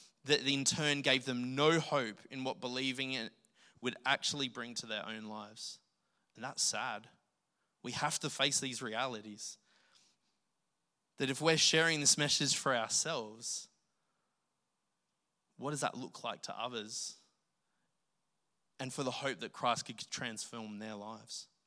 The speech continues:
If the message of Easter that we remember right down here now, some two thousand years later, has not impacted our life in the days after,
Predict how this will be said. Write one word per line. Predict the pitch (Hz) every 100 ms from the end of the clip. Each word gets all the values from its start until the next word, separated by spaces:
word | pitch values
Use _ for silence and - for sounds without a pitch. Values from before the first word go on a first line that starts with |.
| _ _ _ _ _ _ _ _ _ _ - - - _ _ _ _ -
If | 143
the | 170
message | 165 180 202 156
of | 151
Easter | 143 147 160 - - 120 156 - _ - _ _ _ _ -
that | 104
we | 156 143
remember | 139 135 151 160 143 123 - - _ _ _ _ - - _ _ _ _ _ 160
right | 131 151 -
down | 151 143
here | 127 123
now, | 117 117
some | 113 135 131
two | - 147
thousand | 139 143 135 139
years | 131 127
later, | 110 107 104 110 _ - - -
has | 143 143
not | 160 185
impacted | 170 151 156 160 151 139
our | 135
life | 135 135 143 143 - - -
in | 135
the | 127
days | 135 127 131 - -
after, | 123 147 - 185